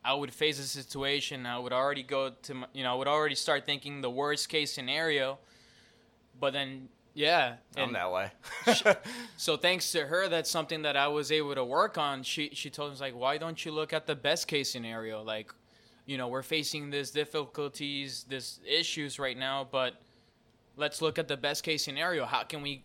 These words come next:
Speaker 1: you know, get ourselves out of this hole? How can we move forward?"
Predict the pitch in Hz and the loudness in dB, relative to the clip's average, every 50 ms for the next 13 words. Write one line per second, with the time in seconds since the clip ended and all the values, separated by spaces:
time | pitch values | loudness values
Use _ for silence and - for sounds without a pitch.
0 | - - - - - _ _ _ - 143 131 123 120 127 151 151 151 151 147 - | -20 -20 -20 -20 -20 _ _ _ -12 -8 -6 -6 0 2 2 4 4 2 0 2
1 | - 151 143 127 147 143 139 139 131 135 123 - - 156 151 151 151 147 147 143 | 2 2 2 4 4 4 4 4 -2 -2 -6 -4 0 2 2 2 2 2 0 -2
2 | 135 131 139 135 135 - 139 135 135 131 135 143 139 139 131 - - 139 147 160 | 0 2 2 2 2 0 -6 -4 -4 -4 -4 -4 -4 -6 -6 -2 0 2 2 2
3 | 165 151 131 110 | 2 0 -2 -4